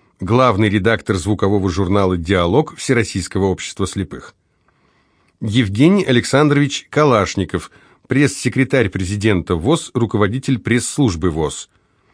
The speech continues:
Марина Петровна Сухарькова, главный редактор официальной интернет-радиостанции Всероссийского общества слепых «Радио вос». Татьяна Ивановна Федотова, заместитель главного редактора журнала вос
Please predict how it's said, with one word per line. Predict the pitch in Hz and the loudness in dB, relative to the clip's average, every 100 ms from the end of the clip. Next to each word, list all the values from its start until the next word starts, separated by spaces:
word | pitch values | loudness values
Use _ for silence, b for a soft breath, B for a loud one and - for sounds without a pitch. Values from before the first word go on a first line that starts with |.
| _ _ _ _ _ - | _ _ _ _ _ -6
Марина | 107 104 104 175 165 | 0 0 2 4 2
Петровна | 135 123 151 135 139 143 - | 2 2 2 4 4 2 -2
Сухарькова, | - 139 165 156 - 160 90 80 - | -2 0 0 0 2 4 4 0 -2
главный | 95 117 110 104 | 0 2 2 2
редактор | 98 95 110 - 98 | 0 0 0 0 -4
официальной | 95 101 - 104 98 98 | -2 -2 0 2 2 0
интернет-радиостанции | 92 95 107 95 95 90 92 - 110 110 - 117 | 0 0 2 0 0 0 -2 0 0 0 -2 -4
Всероссийского | - 104 95 95 82 98 104 | 0 0 0 -4 -6 -2 -2
общества | 107 - 98 - | -2 -6 -8 -6
слепых | 92 98 90 98 - | -4 -4 -2 -4 -4
«Радио | 113 101 90 110 120 | -2 0 2 2 2
вос». | 110 76 - - _ _ _ _ _ _ _ _ _ _ - | 0 -4 -6 -18 _ _ _ _ _ _ _ _ _ _ -4
Татьяна | 107 - 123 107 | -2 2 2 2
Ивановна | 95 92 98 87 78 82 | 2 2 2 0 -2 -6
Федотова, | - - 160 160 135 131 b b b | -6 0 2 4 2 0 b b b
заместитель | 104 98 113 98 - 175 151 | -4 2 2 2 -2 -4 -2
главного | 107 110 98 87 80 | 0 2 2 0 -2
редактора | 85 90 90 - 87 | -2 -2 -2 -4 -6
журнала | 80 82 90 82 73 | -4 -2 -2 -2 -4
вос | 76 160 - | 0 -2 -2